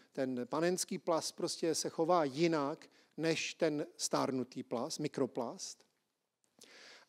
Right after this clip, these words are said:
A samozřejmě tam jsou další věci, které jsou důležité, jako je třeba barva, ty přísady, aditiva, eh, plastů, A ještě jedna věc, která je zřejmě důležitá, ale taky nevíme, jak rozsáhlé,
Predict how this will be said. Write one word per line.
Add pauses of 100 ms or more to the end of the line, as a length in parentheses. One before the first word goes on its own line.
A
samozřejmě
tam
jsou
další
věci,
které
jsou
důležité,
jako
je
třeba
barva, (960)
ty
přísady, (240)
aditiva, (260)
eh, (160)
plastů, (460)
A (100)
ještě
jedna
věc,
která
je
zřejmě
důležitá,
ale
taky
nevíme,
jak
rozsáhlé,